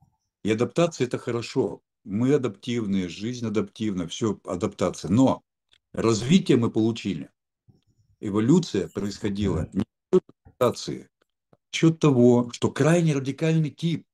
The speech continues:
выходил за границу ареала, получал там стратегическое преимущество, и это стратегическое преимущество возвращал в ареал.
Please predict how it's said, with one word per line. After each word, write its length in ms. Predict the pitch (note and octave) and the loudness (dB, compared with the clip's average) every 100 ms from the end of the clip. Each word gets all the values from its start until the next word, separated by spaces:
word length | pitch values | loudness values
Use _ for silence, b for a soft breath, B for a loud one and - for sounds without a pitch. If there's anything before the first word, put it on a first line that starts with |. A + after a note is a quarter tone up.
| _ _ _ _ _ _ _ _ | _ _ _ _ _ _ _ _
выходил 720 | F#2+ C3 C#3 D#3 D#3+ F#3+ D#3+ _ _ _ - | -8 -8 -4 -4 -2 -2 -2 _ _ _ -18
за 360 | F#2+ F#2+ F#3 | -14 -2 0
границу 500 | D#3+ D#3 D3 C#3 - | 2 -2 -4 -6 -8
ареала, 640 | G2+ F#2+ A#2 D3 E3+ G#2+ - _ _ _ _ _ _ _ _ _ - | -14 -12 -6 -4 -2 -4 -10 _ _ _ _ _ _ _ _ _ -8
получал 480 | B2 E3 F#3+ F#3 C#3 | -4 -2 0 0 0
там 160 | F#2+ | -8
стратегическое 760 | - B2 C3 E3+ D#3+ - - G2+ | -10 -10 -6 -4 -4 -6 -6 -4
преимущество, 720 | A#2 C3 F3 G3 - - D#2+ - | -2 2 4 4 2 -10 -8 0
и 80 | |
это 200 | D3 D#3+ | 0 0
стратегическое 760 | - A#2+ - D3 C#3+ D#3+ - A#2+ | -4 -8 -6 -2 0 -2 0 -2
преимущество 500 | - C#3 F#3 - G#2 | 0 4 4 2 -2
возвращал 760 | G#2 G#2 A2+ - D3+ E3 D#3+ - _ | -4 -2 -4 0 2 2 0 -8 _
в 120 | - A2 | -8 -2
ареал. 360 | C3 C3 E2+ | 2 2 0